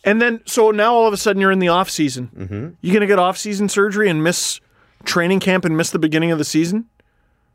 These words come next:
Speaker 1: You're not gonna do it. And it wasn't until it was finally time, like, "You cannot play right now. You stink," because your body won't let you play.
Speaker 2: Mm-hmm.
Speaker 1: It wasn't until then that he finally had to go,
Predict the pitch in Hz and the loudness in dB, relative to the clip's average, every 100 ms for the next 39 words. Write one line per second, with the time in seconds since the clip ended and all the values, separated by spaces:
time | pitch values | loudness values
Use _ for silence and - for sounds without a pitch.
0 | _ _ - _ _ _ _ - - - | _ _ -20 _ _ _ _ -20 -20 -20
1 | _ _ _ _ _ 165 180 190 208 190 | _ _ _ _ _ -2 0 0 0 0
2 | 190 311 294 - 170 170 196 202 214 202 | 0 0 0 0 2 4 2 2 0 0
3 | 180 190 180 170 165 160 - - 175 180 | 0 2 2 2 -2 -4 -6 -2 0 0
4 | 175 165 175 165 147 143 143 175 - - | 0 -2 0 0 0 -4 -2 -4 -4 -2
5 | 180 180 170 160 - 170 147 131 _ _ | 2 2 2 0 0 0 0 -2 _ _
6 | _ 147 151 147 151 127 127 147 - 165 | _ -2 0 0 -2 -2 -2 -4 -4 -2
7 | 139 117 - _ _ _ 156 165 147 147 | -2 -4 -16 _ _ _ -2 0 0 -2
8 | 139 151 160 156 143 165 165 151 151 156 | 0 0 0 0 0 0 0 -2 -2 -4
9 | 131 165 143 - _ _ _ _ _ _ | -4 -2 -2 -4 _ _ _ _ _ _
10 | _ _ - 98 123 - _ _ - 160 | _ _ -16 -12 -12 -16 _ _ -4 0
11 | 151 185 190 190 185 175 151 160 156 135 | 2 0 0 0 0 0 0 -2 -2 -4
12 | 131 - 147 143 143 139 127 135 131 123 | -6 -6 -2 -2 -2 -2 -2 -4 -4 -4
13 | 123 | -4